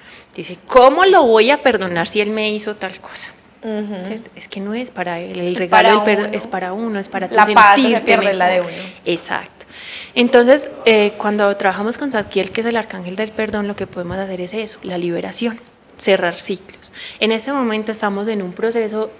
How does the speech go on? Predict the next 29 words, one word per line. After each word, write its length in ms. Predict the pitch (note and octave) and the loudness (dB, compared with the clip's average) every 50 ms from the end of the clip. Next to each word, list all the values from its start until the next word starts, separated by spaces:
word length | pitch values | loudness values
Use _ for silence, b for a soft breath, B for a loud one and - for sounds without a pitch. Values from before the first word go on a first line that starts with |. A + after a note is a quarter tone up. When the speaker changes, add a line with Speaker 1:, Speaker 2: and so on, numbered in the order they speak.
| - - - | -20 -14 -4
Speaker 1:
colectivamente 960 | - A#3 G#3 F#3+ F3+ F3+ - - - A3 G#3 G#3 G#3+ A#3+ B3 A3 G#3+ G#3 A#3+ | 0 0 0 0 0 -4 -6 -6 -2 0 0 0 0 0 -2 -4 -2 -2 -2
de 100 | A3 G#3 | -2 -2
cerrar 320 | G3 F#3+ F3+ F3+ F#3 - - | -2 -4 -6 -6 -6 -8 -6
ciclos, 440 | - A#3+ B3+ A#3+ - - F3+ F3 F3 | -4 -2 -2 -4 -4 -8 -10 -10 -10
porque 220 | - - - F#3 | -14 -16 -14 -12
todos 220 | - - F#3 F3+ F3+ | -10 -8 -8 -8 -8
dicen, 160 | F3+ F3+ F3+ | -8 -8 -6
"Ay, 160 | F#3+ B3+ D4 | -6 -6 -6
se 100 | D4 A3+ | -6 -10
acabó 300 | G3 - - E3+ E3 D#3+ | -12 -8 -6 -6 -4 -2
el 80 | E3+ G3+ | -2 -2
año, 220 | G#3+ G3+ F#3 F3+ | -2 -2 -4 -6
bueno, 140 | F3+ F3 F3 | -6 -8 -8
entonces, 220 | F3 F3 F3 E3+ - | -8 -8 -10 -10 -8
¿qué 100 | - G3 | -8 -8
vamos 180 | G3 G#3+ A3 | -8 -8 -8
a 40 | G#3+ | -6
hacer 180 | G3 G#3+ A#3+ A#3+ | -6 -6 -8 -8
para 180 | - G#3 F#3 F3+ | -8 -8 -8 -8
cerrar 300 | F#3 F3 F3 E3+ E3 D#3 | -8 -8 -10 -10 -10 -12
este 220 | F3+ - - - | -14 -14 -12 -14
año?". 120 | - - B B B B B B B B B B | -14 -14 B B B B B B B B B B
Entonces, 300 | _ - F3+ F3 F3 - | _ -12 -12 -10 -10 -12
cuando 320 | - - F3+ F3+ E3+ E3+ F3 | -10 -10 -10 -8 -6 -4 -4
liberamos 800 | F3+ F#3+ A3 A#3+ B3+ C4 C4+ A#3+ A3 G3+ G3+ G#3+ A3 - - - _ _ _ _ _ _ _ | -4 -2 0 2 2 4 4 2 2 -2 -6 -10 -12 -14 -18 -20 _ _ _ _ _ _ _
y 100 | - G#3 | -8 -6
liberamos 580 | G3 G3 F#3+ F#3 F3 E3+ F3 F3 F3 G3 A3+ - | -6 -4 -2 -2 -4 -4 -6 -8 -10 -10 -8 -6
en 120 | B3+ A#3+ A#3 | -6 -4 -2
perdón 500 | A#3+ B3+ B3+ B3 B3 A#3+ A3 G#3 G#3 G#3+ | -2 -2 -2 0 -2 -2 -2 -4 -6 -10